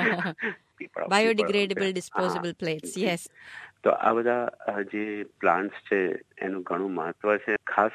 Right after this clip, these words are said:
Speaker 1: કરીને આપણા ઘરોમાં તો આ વસ્તુ હોય છે જ, પણ હવે તો બધા ફ્લેટની ને યુનિટ્સની જિંદગી થઈ ગઈ ઇન્ડિયામાં.
Speaker 2: પણ
Speaker 1: અને
Speaker 2: કુંડામાં
Speaker 1: અહીંયા પણ
Speaker 2: તો
Speaker 1: થવા
Speaker 2: વાવી જ
Speaker 1: લાગી છે.
Speaker 2: શકાય નાની નાની વસ્તુઓ.
Speaker 1: કુંડામાં વાવી શકાય, પ્લસ તમે આવે તે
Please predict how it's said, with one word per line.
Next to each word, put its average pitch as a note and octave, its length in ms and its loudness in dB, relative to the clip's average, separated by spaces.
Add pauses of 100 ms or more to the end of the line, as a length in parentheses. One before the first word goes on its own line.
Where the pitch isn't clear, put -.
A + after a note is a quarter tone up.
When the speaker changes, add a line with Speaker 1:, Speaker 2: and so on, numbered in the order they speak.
Speaker 1:
કરીને G#2+ 480 0 (180)
આપણા F#2+ 320 0
ઘરોમાં F#2 500 -2
તો - 140 0
આ F2+ 120 6
વસ્તુ F2+ 680 -4
હોય E2 160 -6
છે G#2 240 2
જ, F2+ 60 -4 (440)
પણ F2+ 160 0
હવે F2+ 160 2
તો F#2 120 -2
બધા F2+ 240 2
ફ્લેટની F2+ 640 0
ને F2+ 400 -2
યુનિટ્સની F2+ 580 -2
જિંદગી E2+ 340 -2
થઈ F#2+ 220 -4
ગઈ G2+ 320 -4 (160)
ઇન્ડિયામાં. F#2+ 520 2 (280)
Speaker 2:
પણ F#3 100 -4
Speaker 1:
અને F#3 120 -2
Speaker 2:
કુંડામાં A3 60 2
Speaker 1:
અહીંયા G3+ 220 2
પણ G#3 120 4
Speaker 2:
તો G#3 120 -4
Speaker 1:
થવા F#3+ 120 2
Speaker 2:
વાવી F#3 180 4
જ F3+ 80 -8
Speaker 1:
લાગી F#3 120 -2
છે. F#3+ 60 -8
Speaker 2:
શકાય D#3+ 180 -2
નાની E3 280 -4
નાની D#3+ 240 -6
વસ્તુઓ. F#2+ 340 0
Speaker 1:
કુંડામાં F#2+ 240 0
વાવી F#2+ 280 2
શકાય, G2 400 0
પ્લસ F#2+ 340 0 (340)
તમે F#2 200 0
આવે F2+ 240 2
તે F#2 460 -2